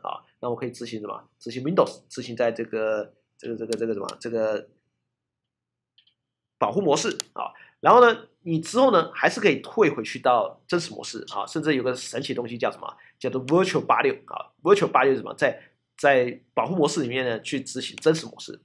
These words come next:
啊。然后注意到呢，你有没有，有没有发现整件事有一个怪怪的地方？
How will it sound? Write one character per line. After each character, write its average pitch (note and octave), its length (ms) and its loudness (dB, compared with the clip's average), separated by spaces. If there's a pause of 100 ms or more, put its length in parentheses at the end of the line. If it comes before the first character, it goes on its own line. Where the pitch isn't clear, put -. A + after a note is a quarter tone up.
(120)
啊。 G1+ 220 -12 (260)
然 G3 100 8
后 B3+ 60 6
注 C4+ 80 -2
意 C4+ 60 2
到 C4 100 10
呢， G3 280 4 (100)
你 D#3+ 80 -2
有 B3 100 4
没 B3 80 -2
有， A3+ 60 -4
有 - 60 -14
没 G#3 40 0
有 A#3 60 2
发 A3+ 160 2
现 - 220 -2 (120)
整 C3+ 160 0
件 A3 140 0
事 A3 140 -6
有 C3 140 0
一 C3+ 60 -2
个 D#3 240 -2 (140)
怪 F3+ 160 2
怪 C3+ 180 2
的 G#2 80 -6
地 A2+ 60 -10
方？ - 160 -18